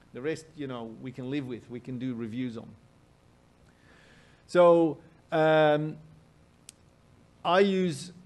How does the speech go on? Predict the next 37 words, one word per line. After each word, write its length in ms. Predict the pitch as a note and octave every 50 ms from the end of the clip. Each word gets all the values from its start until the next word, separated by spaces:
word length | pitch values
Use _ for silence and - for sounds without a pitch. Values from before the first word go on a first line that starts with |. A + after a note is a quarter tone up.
| - - -
uh, 540 | C#3+ D3 D3 C#3+ C#3+ C#3 C#3 C3+ C3+ C#3 D3 - -
a 80 | - C#3+
reference 400 | D3+ E3+ E3 - F3 D#3+ C3 C3
manager. 540 | C#3 C#3+ C#3+ C#3+ C#3 B2 C#3 C#3+ D3 C#3+ C#3+ C#3 C3+ C3+
You 160 | C3+ C3+ C3+
know, 80 | C#3 C3+
I 80 | C#3
use 300 | C#3+ C#3+ C3+ C3+ B2 G#2
Zotero 640 | B2+ C3 A#2+ B2 - C#3+ C#3+ C#3+ C#3 C#3 C#3 C3+ C3
and 100 | B2+ C3+
End-, 460 | D3 C#3+ C#3+ D3 _ - C#3 C#3+ D3 C#3+
EndNote 300 | C3 B2+ B2+ C3+ C#3+ C#3+ - - _ _ -
to, 260 | C#3+ C#3 C3+ C3 C3+
uh, 200 | C3 B2+ B2 B2 B2 B2+ - A#2 B2+ C3+ C#3
work 320 | C3+ C3 C3+ C3 B2 - -
with, 240 | C3+ C3 - -
uh, 340 | - C3+ C3 B2 B2 A#2+ A#2 A#2 B2 - - -
and 140 | C#3 B2+ B2
probably 280 | A#2 C3 D3 D3 C#3+ C3+
all 180 | B2 C#3 C#3+
of 160 | C#3+ C3+ C#3+ C#3
you 140 | C#3 B2+
already 260 | B2 B2+ B2+ B2 A#2+ A2+
do. 240 | A2+ C#3 C#3+ C#3+
I 60 | C3+ B2+
just 180 | B2 C3+ C3
can't, 220 | - - C3+ C3+ C3+ C#3 C3 C3 C3
uh, 140 | - C3 C3 C3+ -
if 160 | C#3 - -
you're 100 | D3 C#3+
not, 300 | D3+ D#3+ D#3 C3 C3+ D3 -
you 120 | C#3 C3
should 200 | A#2+ - D3+ C#3
be 120 | C3+ C#3 B2+
doing 280 | C3+ C3 B2+ B2 A#2+
it, 140 | A2+ A#2+ A2+ _ -
right? 220 | B2 B2+ C#3+ D3+